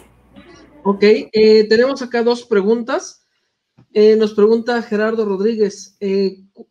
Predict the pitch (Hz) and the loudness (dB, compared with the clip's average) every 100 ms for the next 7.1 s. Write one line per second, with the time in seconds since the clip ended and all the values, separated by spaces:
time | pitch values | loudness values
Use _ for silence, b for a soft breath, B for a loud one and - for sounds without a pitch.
0 | _ 247 277 - 262 277 294 247 214 185 | _ -8 -8 -10 -12 -10 -12 -4 -2 -2
1 | 180 226 226 226 247 _ _ - 180 175 | -4 -2 0 0 -6 _ _ -10 -10 -6
2 | 190 202 202 220 226 - _ 190 214 214 | -2 -2 -2 -6 -6 -10 _ -4 -4 -4
3 | 190 190 196 190 196 208 214 - 170 165 | -6 0 0 0 -2 -2 -4 -10 -12 -8
4 | 190 196 - 190 208 196 175 170 175 180 | -8 -8 -8 -8 -8 -8 -10 -8 -8 -8
5 | 185 170 - 170 185 311 _ _ _ _ | -10 -12 -10 -6 -4 -6 _ _ _ _
6 | _ _ - 190 190 185 175 175 170 160 | _ _ 0 4 4 4 0 -4 -6 -4
7 | 139 | -8